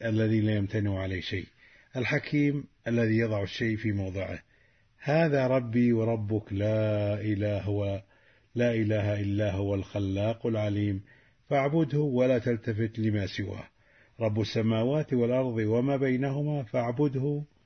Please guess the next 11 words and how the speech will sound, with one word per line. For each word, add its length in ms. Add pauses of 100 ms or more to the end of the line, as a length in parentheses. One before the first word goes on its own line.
(840)
واص-، 520
واصطبر 560
لعبادته 1040
هل 80
تعلم 500
له 380
سميا؟". 580 (540)
فسبحان 520
الملك 440
الحي 320
القيوم 680